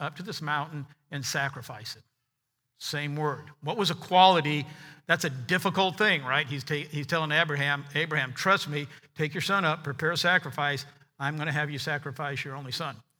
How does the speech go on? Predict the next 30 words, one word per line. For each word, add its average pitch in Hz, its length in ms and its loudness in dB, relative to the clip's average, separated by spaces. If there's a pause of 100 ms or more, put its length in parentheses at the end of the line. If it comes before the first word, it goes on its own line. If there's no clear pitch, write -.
(260)
The 175 100 -2
son 220 680 6 (460)
that 190 100 2
I 175 100 8
promised 220 600 2
you, 170 200 -2 (300)
you 180 160 2
would 165 160 4
have 160 680 6 (220)
in 175 80 -4
a 165 80 0
miracle 180 540 6
birth 185 500 4 (240)
that 185 180 4
would 170 220 0
be 185 460 0 (260)
your 165 160 2
heritage 160 880 2 (1080)
for 156 100 -4
the 139 80 -4
promise 185 520 0
that 151 160 -4
I 151 80 2
would 147 140 -4
make 147 220 -4
you 143 60 -6
the 135 80 -4
father 135 480 -6 (600)
of 127 140 -10
all." 113 240 -14